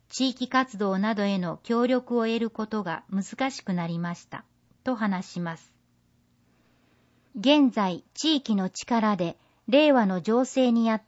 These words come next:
た、人と人が触れ合える計画を策定し、地域の活動を復活させるため、様々な取り組みを考えています。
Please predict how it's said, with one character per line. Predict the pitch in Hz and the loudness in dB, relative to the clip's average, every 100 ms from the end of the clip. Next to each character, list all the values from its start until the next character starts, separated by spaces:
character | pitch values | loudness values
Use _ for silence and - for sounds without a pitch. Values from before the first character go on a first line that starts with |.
| _ | _
た、 | 160 - _ _ _ | -6 -6 _ _ _
人 | - - 285 285 | -20 0 0 4
と | 269 | 0
人 | - - 262 | 0 2 4
が | 247 | 4
触 | 240 247 | 2 2
れ | 262 277 | 4 6
合 | 277 | 4
え | 262 | 2
る | 190 | 0
計 | - 214 226 | -2 -2 0
画 | 226 202 - 208 | -2 -4 -4 -4
を | 202 | -4
策 | - 202 - 220 | -4 -10 -6 -4
定 | 220 208 | -2 -2
し、 | 202 202 190 _ - _ _ | -4 -8 -10 _ -20 _ _
地 | - 302 | -2 0
域 | 269 226 | 0 0
の | 185 175 | 0 -2
活 | 202 202 262 | -6 -4 0
動 | 254 247 | 2 4
を | 240 | 2
復 | 233 - | -2 -4
活 | - 254 - | -2 -2 -2
さ | 254 | -4
せ | 233 240 | -2 -2
る | 226 | -2
た | 233 214 | -2 -2
め、 | 175 - _ _ | -4 -8 _ _
様 | - 240 247 294 | -2 4 6 6
々 | 269 226 | 4 4
な | 190 175 | 0 -2
取 | 196 208 | -4 -4
り | 240 | -2
組 | 247 233 | 2 4
み | 226 | 2
を | 220 | 0
考 | 220 226 233 | 0 0 2
え | 226 190 | 2 -2
て | - | -4
い | 151 | -4
ま | 147 139 | -2 -4
す。 | - | -8